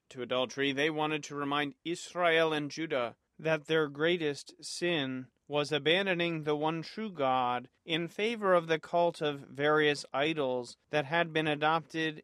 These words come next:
easily and thoughtlessly by the chosen people in contact with other peoples.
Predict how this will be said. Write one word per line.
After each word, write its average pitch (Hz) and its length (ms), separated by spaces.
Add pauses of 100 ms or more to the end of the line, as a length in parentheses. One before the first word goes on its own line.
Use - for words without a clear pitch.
easily 147 600
and 131 220
thoughtlessly 147 680
by 139 220
the 143 120
chosen 147 580
people 139 600 (200)
in 147 240
contact 156 800
with 160 260
other 175 300
peoples. 123 880